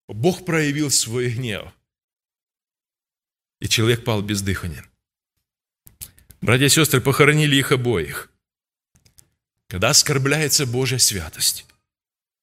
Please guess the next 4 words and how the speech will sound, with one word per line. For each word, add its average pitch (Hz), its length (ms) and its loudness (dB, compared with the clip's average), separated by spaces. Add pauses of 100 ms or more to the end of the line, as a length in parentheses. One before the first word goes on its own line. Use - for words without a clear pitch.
(220)
Бог 104 260 -2
не 113 100 4
молчит. - 560 0 (3000)
Здесь, 143 720 4